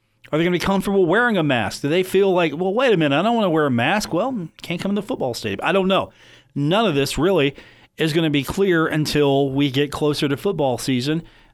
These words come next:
what's gonna happen. But at the end of the day, we're gonna have football season in some shape or form because it's money, plain and simple. It's money because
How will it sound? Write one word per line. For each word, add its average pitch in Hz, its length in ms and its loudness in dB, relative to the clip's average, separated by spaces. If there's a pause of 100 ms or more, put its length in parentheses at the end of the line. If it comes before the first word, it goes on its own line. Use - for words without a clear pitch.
what's 139 240 -4
gonna 147 180 0
happen. 156 400 -2 (800)
But 180 120 2
at 185 100 -2
the 180 100 -2
end 233 160 2
of 185 80 0
the 175 60 2
day, 165 280 2 (1160)
we're 165 220 -2
gonna 185 180 2
have 214 260 0
football 165 440 2
season 139 420 0
in 147 220 -2
some 180 240 -2
shape 165 280 0
or 143 120 -2
form 208 340 2
because 156 480 0
it's 160 320 0 (160)
money, 139 640 0
plain 165 400 0
and 220 100 0
simple. 208 460 0 (1000)
It's 156 240 -2
money 147 400 2
because 131 600 -2